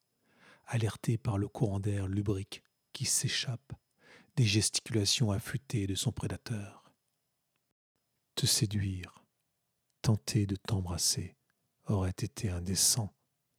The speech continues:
Ce que tu m'offrais méritait la volupté de ma pudeur. Nous nous baignions dans une mer calme, sans remous, bercés et chauffés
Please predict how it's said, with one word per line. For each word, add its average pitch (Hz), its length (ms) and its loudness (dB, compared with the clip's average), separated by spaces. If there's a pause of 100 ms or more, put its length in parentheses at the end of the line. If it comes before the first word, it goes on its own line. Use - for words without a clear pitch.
(580)
Ce - 200 0
que - 140 -6
tu - 140 0
m'offrais 107 640 0 (520)
méritait 101 720 -2
la 92 160 -2
volupté 98 500 0
de 92 80 0
ma 90 100 -2
pudeur. 90 580 -6 (1200)
Nous 120 100 2
nous 110 140 4
baignions 107 400 4
dans 104 80 4
une 95 200 -4
mer 95 300 -4
calme, 92 400 -6 (140)
sans - 300 0
remous, 95 440 -4 (800)
bercés 98 440 -2
et 98 100 -2
chauffés 104 580 -4